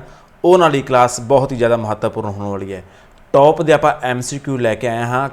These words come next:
ਟੌਪ ਐਮ ਸੀ ਕਿਊ ਲੈ ਕੇ ਆਏ ਹਾਂ। ਉਮੀਦ ਹੈ ਤੁਹਾਨੂੰ ਜ਼ਰੂਰ ਪਸੰਦ ਆਉਣਗੇ ਜੀ। ਸੋ ਜਿਹੜੇ ਦੋਸਤ ਸਾਡੇ ਚੈਨਲ 'ਤੇ ਪਹਿਲੀ ਵਾਰ ਜੁੜੇ ਹਨ ਤਾਂ ਕਿਰਪਾ ਕਰਕੇ ਸਾਡੇ ਚੈਨਲ ਨੂੰ ਸਬਸਕ੍ਰਾਈਬ ਕਰ ਲਓ and ਨਾਲ ਹੀ ਦਿੱਤੇ ਬੈਲ ਆਈਕਨ ਨੂੰ ਪ੍ਰੈਸ ਕਰ ਲਓ ਤਾਂ ਜੋ ਆਉਣ ਵਾਲੀਆਂ ਵੀਡੀਓਜ਼ ਦਾ ਨੋਟੀਫਿਕੇਸ਼ਨ ਤੁਹਾਡੇ ਤੱਕ ਸਭ ਤੋਂ ਪਹਿਲਾਂ ਪਹੁੰਚ ਸਕੇ ਜੀ।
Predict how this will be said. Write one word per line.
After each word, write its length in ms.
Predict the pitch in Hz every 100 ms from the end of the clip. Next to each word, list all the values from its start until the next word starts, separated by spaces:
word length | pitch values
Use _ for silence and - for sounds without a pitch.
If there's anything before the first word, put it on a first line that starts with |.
| -
ਟੌਪ 260 | 123 131
ਐਮ 180 | 78 117
ਸੀ 160 | 110 123
ਕਿਊ 140 | 127
ਲੈ 140 | 117 107
ਕੇ 120 | 110
ਆਏ 140 | 107
ਹਾਂ। 220 | 107 117 135 - - - -
ਉਮੀਦ 260 | 143 143 160
ਹੈ 60 | 160
ਤੁਹਾਨੂੰ 220 | 127 107
ਜ਼ਰੂਰ 260 | 107 113 123
ਪਸੰਦ 320 | 123 127 127
ਆਉਣਗੇ 260 | 127 123 123
ਜੀ। 200 | 131 127 - _ - - - - - _
ਸੋ 180 | - 135 139 143 131 - - 127
ਜਿਹੜੇ 240 | 139 170
ਦੋਸਤ 420 | 123 131 143 -
ਸਾਡੇ 260 | - 135 131
ਚੈਨਲ 240 | 131 120
'ਤੇ 80 | 131
ਪਹਿਲੀ 260 | 139 139 156
ਵਾਰ 120 | 151
ਜੁੜੇ 200 | 117 120
ਹਨ 180 | 117 120
ਤਾਂ 240 | 120 131 117 - - - -
ਕਿਰਪਾ 220 | 131 143
ਕਰਕੇ 240 | 139 123
ਸਾਡੇ 220 | 120 117
ਚੈਨਲ 240 | 120 120 117
ਨੂੰ 100 | 120
ਸਬਸਕ੍ਰਾਈਬ 500 | - 117 - 120 120
ਕਰ 160 | 135 135
ਲਓ 260 | 143 147 147 - - _
and 240 | 127 127 127
ਨਾਲ 220 | 123 135
ਹੀ 80 | 151
ਦਿੱਤੇ 240 | 127 131
ਬੈਲ 260 | 127 120 120 -
ਆਈਕਨ 240 | 120 123
ਨੂੰ 100 | 123
ਪ੍ਰੈਸ 220 | 127 123
ਕਰ 160 | 131 123
ਲਓ 240 | 139 156 - _ _ _ _ -
ਤਾਂ 220 | 135 147
ਜੋ 160 | 147 156
ਆਉਣ 220 | 139 143
ਵਾਲੀਆਂ 260 | 160 147 147
ਵੀਡੀਓਜ਼ 320 | 131 160 165
ਦਾ 60 | 147
ਨੋਟੀਫਿਕੇਸ਼ਨ 720 | 131 135 143 165 147 143 135
ਤੁਹਾਡੇ 240 | 123 107 120
ਤੱਕ 160 | 131
ਸਭ 200 | - 127
ਤੋਂ 120 | 123 120
ਪਹਿਲਾਂ 200 | 117 110
ਪਹੁੰਚ 220 | 110 104
ਸਕੇ 180 | 98 101
ਜੀ। 160 | 95